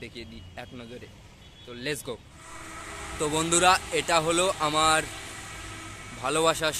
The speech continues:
শহর নিউ town। একদমই ঠিক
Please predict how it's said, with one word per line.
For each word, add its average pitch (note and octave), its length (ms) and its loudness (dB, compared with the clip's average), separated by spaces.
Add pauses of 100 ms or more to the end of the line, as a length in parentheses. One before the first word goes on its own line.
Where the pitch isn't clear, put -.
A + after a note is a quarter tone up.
শহর C#3+ 340 2 (380)
নিউ C#3 220 -2 (220)
town। B2+ 300 0 (1700)
একদমই D3+ 500 0
ঠিক C#3+ 120 -6